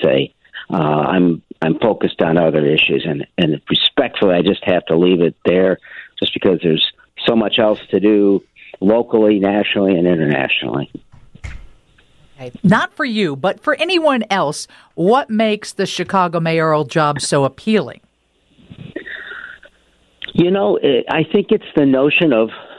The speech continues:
Speaker 1: uh, how important our cities are, uh, to living in this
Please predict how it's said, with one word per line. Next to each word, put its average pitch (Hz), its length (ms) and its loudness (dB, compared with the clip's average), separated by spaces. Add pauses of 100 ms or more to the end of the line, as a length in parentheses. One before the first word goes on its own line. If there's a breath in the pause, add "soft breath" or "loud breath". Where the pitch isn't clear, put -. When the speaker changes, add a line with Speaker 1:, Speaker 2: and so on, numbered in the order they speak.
(220 loud breath)
Speaker 1:
uh, 98 640 2
how 156 220 0
important 139 420 0
our 113 140 0 (120)
cities 131 300 2
are, 147 440 0 (720)
uh, 92 440 2 (540)
to 123 360 2 (720)
living 131 380 4
in 131 160 4
this 127 140 2